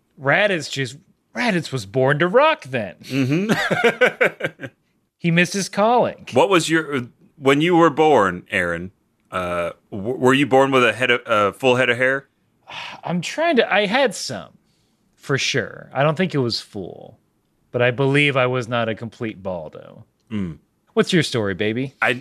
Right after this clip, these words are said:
Speaker 2: I had hair when I was born, and, uh, one of the earliest baby pictures of me that was hanging up in my parents' home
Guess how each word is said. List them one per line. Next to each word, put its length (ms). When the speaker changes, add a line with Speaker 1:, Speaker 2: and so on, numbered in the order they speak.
Speaker 2:
I 120
had 340
hair 520
when 180
I 80
was 160
born, 560
and, 540
uh, 380
one 240
of 80
the 160
earliest 440
baby 240
pictures 380
of 100
me 340
that 260
was 380
hanging 300
up 200
in 140
my 180
parents' 380
home 360